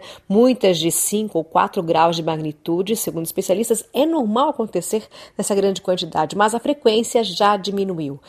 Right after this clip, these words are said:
Nos primeiros dias acontecia a cada trinta segundos um novo tremor.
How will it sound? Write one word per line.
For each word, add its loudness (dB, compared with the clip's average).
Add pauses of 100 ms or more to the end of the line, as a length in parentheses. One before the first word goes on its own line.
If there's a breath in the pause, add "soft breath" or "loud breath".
(100)
Nos -6
primeiros 0
dias 0
acontecia 0
a 2
cada 0
trinta -2
segundos -4
um 0
novo -2
tremor. -4